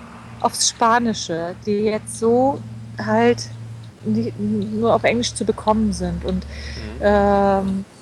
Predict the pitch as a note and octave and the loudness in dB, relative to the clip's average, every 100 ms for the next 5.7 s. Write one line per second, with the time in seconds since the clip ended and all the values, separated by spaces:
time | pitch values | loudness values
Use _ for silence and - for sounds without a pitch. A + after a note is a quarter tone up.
0 | - G#3+ G3+ G#3+ G#3 - - G#3+ G3 G#3 | -2 4 6 6 6 2 -6 -2 4 4
1 | G3+ F3+ F3+ G3+ F#3+ F#3 F#3+ A3+ A3 B3+ | 4 -4 -6 -10 -8 -4 -4 -4 2 2
2 | G3+ F#3+ - B3+ B3+ B3 - - - A3+ | 2 -4 -2 2 2 2 -2 -8 -2 -2
3 | B3+ A#3+ - A#3+ A#3 A3+ G3 G3 F#3+ F#3 | 0 -2 -2 -2 0 2 4 6 4 4
4 | F#3+ F#3 - G3+ A3 G3 F#3+ A#3+ - A#3 | 4 2 0 -6 -2 0 2 0 -2 -8
5 | - A3 G3+ G3 G#3+ G#3+ | -4 -4 -4 -4 2 4